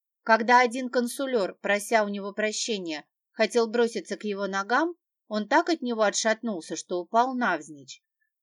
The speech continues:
Даже когда в разговоре или в пространной речи он слышал лесть, то немедленно обрывал говорящего, бранил и тут же поправлял. Когда кто-то обратился к нему «государь»,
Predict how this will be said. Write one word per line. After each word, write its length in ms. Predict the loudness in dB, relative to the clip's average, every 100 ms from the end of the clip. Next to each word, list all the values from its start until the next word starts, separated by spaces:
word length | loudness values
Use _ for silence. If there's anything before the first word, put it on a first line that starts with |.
| _
Даже 280 | 4 4 4
когда 340 | 0 2 2
в 40 | 2
разговоре 640 | -2 0 0 2 0 0
или 220 | -2 -6
в 100 | -4
пространной 640 | -2 -2 2 2 2 -2 -2
речи 460 | -2 -4 -6 -10 _ _ -10
он 160 | -8
слышал 460 | -4 -2 -2 0 0
лесть, 480 | 0 0 -2 -6 _ _ _ -2
то 100 | 0
немедленно 680 | 0 0 0 0 -2 -4
обрывал 420 | -2 -2 0 0 -2
говорящего, 760 | -2 -2 0 -2 -4 -4 -4
бранил 580 | -2 -2 -2 -4 -6 -10 _ _ _ _
и 120 | -8
тут 240 | -4 -4 -4
же 120 | -4
поправлял. 760 | -4 0 0 0 -4 -6 -10 _ _ _ _
Когда 320 | 0 2 2
кто-то 380 | 2 -2 4 6
обратился 600 | 6 4 0 -4 -8 -6
к 40 | -4
нему 280 | -2 -2
«государь», 680 | -2 -6 -6 -4 0 0 -2